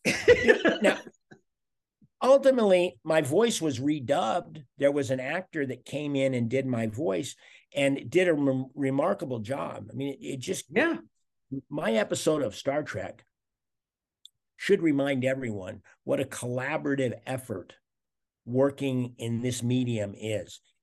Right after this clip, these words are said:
Speaker 2: It
Speaker 1: Yeah.
Speaker 2: ain't just, it ain't just the dude with the pretty face.
Speaker 1: Mm-hmm. Right.
Speaker 2: It's, it's wardrobe, cost-, it's, it's, it's makeup, it's the writing.
Speaker 1: Yep.
Speaker 2: It's the,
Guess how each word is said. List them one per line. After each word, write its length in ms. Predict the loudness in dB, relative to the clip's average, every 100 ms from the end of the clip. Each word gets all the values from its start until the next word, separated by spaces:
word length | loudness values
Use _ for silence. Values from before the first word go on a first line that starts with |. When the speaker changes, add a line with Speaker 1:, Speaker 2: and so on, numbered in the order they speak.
| _
Speaker 2:
It 80 | -2 -2
Speaker 1:
Yeah. 0 |
Speaker 2:
ain't 200 | -2 -8
just, 360 | -12 -12 -12 -18 -20 -18 -6
it 120 | -2
ain't 220 | -2 -2
just 320 | -4 -4 -4
the 80 | -6
dude 400 | -2 0 2 2
with 180 | -2 -6
the 60 | -12
pretty 380 | -4 -2 0
face. 380 | -2 -4 -4 -6 -10
Speaker 1:
Mm-hmm. 120 | -10 -10 _ _ _ _
Right. 240 | -2 0
Speaker 2:
It's, 240 | 0 -4 -6 -16 _ _ _ _ _
it's 340 | -16 -14 -14 -12 -14 -12
wardrobe, 680 | 0 6 6 6 0 -4 -6 _ _ _ _ _ -10
cost-, 480 | -2 0 -2 -6 -8
it's, 320 | -6 -6 -8
it's, 320 | -8 -8 -8
it's 240 | -10 -8 -2
makeup, 580 | 2 2 2 -6 -10 -20 _
it's 240 | -6 -4 -2
the 120 | -2
writing. 560 | -2 -2 -2 -4 -6 -10 _ _ _ _ _
Speaker 1:
Yep. 200 | 2 2
Speaker 2:
It's 240 | 0 -4 -4
the, 160 | -8